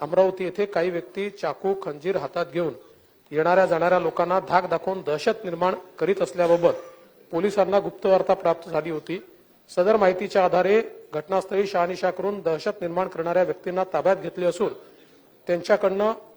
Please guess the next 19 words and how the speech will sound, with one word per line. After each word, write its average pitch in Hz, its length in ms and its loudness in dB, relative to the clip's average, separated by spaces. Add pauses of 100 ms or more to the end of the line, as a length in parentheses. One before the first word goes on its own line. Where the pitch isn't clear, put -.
(440)
पासष्ट 190 420 4
नग 220 280 0 (140)
चायना 185 280 4
चाकू, 170 400 -2 (360)
खंजीर, 190 380 -2 (1000)
एकूण 202 320 2
किंमत 208 400 0 (320)
रुपये 175 300 0
पंच्याहत्तर 190 500 0
हजार 190 200 4
पाचशे 170 500 -2 (340)
किमतीचा 180 500 -2
शस्त्रसाठा 190 600 -2
जप्त 170 320 -2
केला 170 180 4
आहे. 147 160 2 (840)
प्रस्तुत 180 280 -2
प्रकरणी 202 400 0
पोलिसांनी 202 600 0